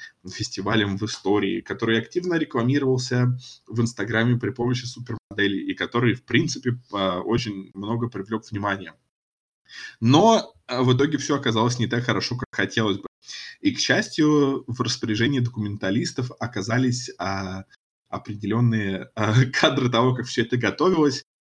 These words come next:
И, в общем, все готовилось, ам, в стиле того, что вот, ам,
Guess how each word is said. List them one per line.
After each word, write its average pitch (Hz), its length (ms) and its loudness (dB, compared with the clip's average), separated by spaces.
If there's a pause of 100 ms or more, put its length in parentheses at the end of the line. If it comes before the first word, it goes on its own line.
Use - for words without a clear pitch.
(120)
И, 170 200 8
в 131 120 6
общем, 127 220 0
все 131 160 -2
готовилось, 110 720 0 (140)
ам, 95 580 0 (680)
в 92 220 -6
стиле 127 380 4
того, 110 340 2
что 98 300 0
вот, 101 340 -4 (120)
ам, 95 380 -2